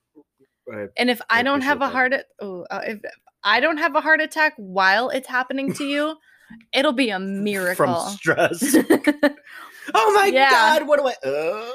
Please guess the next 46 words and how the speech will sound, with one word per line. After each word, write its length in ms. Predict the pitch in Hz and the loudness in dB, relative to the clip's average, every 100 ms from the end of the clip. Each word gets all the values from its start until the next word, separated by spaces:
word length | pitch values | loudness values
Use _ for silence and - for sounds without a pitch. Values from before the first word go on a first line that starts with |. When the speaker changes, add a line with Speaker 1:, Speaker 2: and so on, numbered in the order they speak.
| - 269 | -4 0
Speaker 1:
uh. 60 | 226 | 2
Speaker 2:
Yep, 300 | 214 214 - | 2 0 -2
correct. 520 | - 208 170 147 - - | -4 -2 0 -2 -10 -2
I 140 | 214 220 | 0 0
hope 320 | 233 233 233 | 0 -2 2
I 140 | 233 | 2
dial 300 | 220 202 202 | 2 0 0
nine 280 | 202 190 196 | -4 -4 -4
one 160 | 196 196 | -6 -4
one 400 | 185 180 185 185 | -4 -4 -6 -10
Speaker 1:
Done. 100 | - 185 | -18 -12
Speaker 2:
before 460 | 202 190 - 185 170 | -10 -10 -8 -4 -4
I 120 | 165 | -6
pass 280 | - - - | -8 -16 -14
out. 220 | 50 - _ _ _ _ _ - | -14 -16 _ _ _ _ _ -14
Speaker 1:
So 240 | - 101 | -12 -10
they 140 | 98 | -12
both, 440 | 85 90 90 _ _ _ _ | -14 -16 -20 _ _ _ _
we 100 | 101 | -16
both 260 | 92 - - | -14 -16 -16
get 260 | 87 82 _ _ _ | -18 -20 _ _ _
Speaker 2:
Correct. 520 | 220 190 175 - - | -2 0 -2 -8 -10
Speaker 1:
Oh 40 | 220 | -6
my 120 | 208 | -2
Speaker 2:
Yeah. 220 | 190 98 | -2 -2
Speaker 1:
God, 100 | 92 | -6
can 120 | - | -8
you 60 | 156 | -8
imagine 440 | 104 90 98 110 | -6 -10 -12 -12
that? 320 | 113 117 117 _ | -10 -10 -12 _
Like, 260 | 104 98 - | -12 -12 -14
they 180 | 107 104 | -14 -14
come 180 | - 113 | -10 -10
in 60 | |
the 80 | 107 | -10
door 360 | 95 95 101 104 | -12 -12 -10 -10
or 60 | 104 | -12
whatever, 280 | 110 113 | -12 -12
they, 120 | 107 107 107 | -10 -12 -12
they 100 | 98 | -14
burst 280 | 90 98 - | -12 -16 -14
through 100 | 101 | -14
the 20 | |
door, 140 | 104 _ _ _ - | -14 _ _ _ -14
they're 120 | 104 | -12
like, 240 | 95 90 | -12 -16